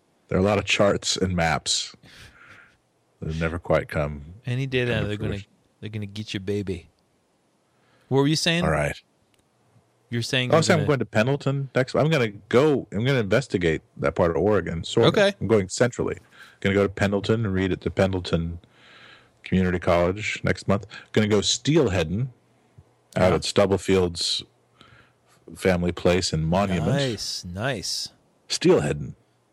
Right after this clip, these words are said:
Speaker 2: Steelheading.
Speaker 1: That's, I'll tell you more about steel. That's what this, this winter is all about, steelheading, John.
Speaker 2: Okay. All right, all right. That's, see, that sounds like a resolution to me.
Speaker 1: Yeah,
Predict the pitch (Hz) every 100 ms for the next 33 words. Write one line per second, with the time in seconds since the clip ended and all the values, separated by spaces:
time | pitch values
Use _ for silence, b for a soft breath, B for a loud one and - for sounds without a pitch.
0 | - - - 392 190 127 120 90 95 -
1 | _ _ 110 117 87 123 - 139 107 98
2 | 85 - - 87 95 85 87 - 85 92
3 | 104 117 95 85 87 85 80 67 - 87
4 | 73 65 - - 67 76 - _ _ 120
5 | 127 110 98 _ _ _ _ 131 214 214
6 | 208 185 180 - _ - 202 - - 262
7 | 269 285 247 214 165 151 151 131 151 -
8 | 85 67 53 - _ _ _ - 78